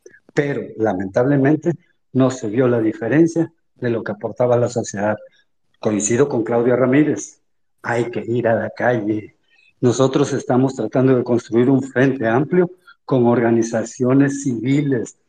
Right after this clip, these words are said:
un frente amplio con partidos políticos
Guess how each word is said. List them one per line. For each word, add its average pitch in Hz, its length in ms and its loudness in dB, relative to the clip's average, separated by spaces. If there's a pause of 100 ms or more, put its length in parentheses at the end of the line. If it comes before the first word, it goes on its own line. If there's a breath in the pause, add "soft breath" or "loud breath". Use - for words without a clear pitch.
(380)
un 135 180 2
frente 143 460 0
amplio 160 320 -2
con 113 220 -4
partidos 143 540 -4
políticos 131 720 -6